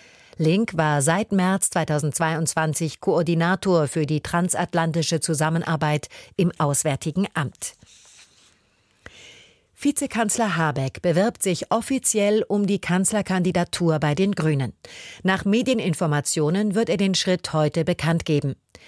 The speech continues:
Die frühere Grünen-Kanzlerkandidatin Baerbock hatte bereits im Sommer ihren Verzicht erklärt.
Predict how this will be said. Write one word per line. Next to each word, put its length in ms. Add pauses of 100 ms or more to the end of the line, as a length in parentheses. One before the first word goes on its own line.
(320)
Die 160
frühere 560
Grünen-Kanzlerkandidatin 1500
Baerbock 480
hatte 220
bereits 320
im 160
Sommer 400
ihren 260
Verzicht 460
erklärt. 500